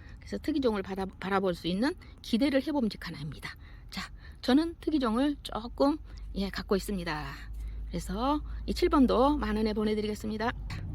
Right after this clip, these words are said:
이 팔 번도 말이야, 예, 쌩얼에서, 음, 철화로 가고 있는 아가. 예쁘지요?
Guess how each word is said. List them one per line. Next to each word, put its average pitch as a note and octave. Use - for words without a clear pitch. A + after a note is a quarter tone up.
이 B3+
팔 -
번도 D#4
말이야, A3
예, A3+
쌩얼에서, F4
음, C4+
철화로 F4
가고 B3+
있는 B3
아가. -
예쁘지요? C4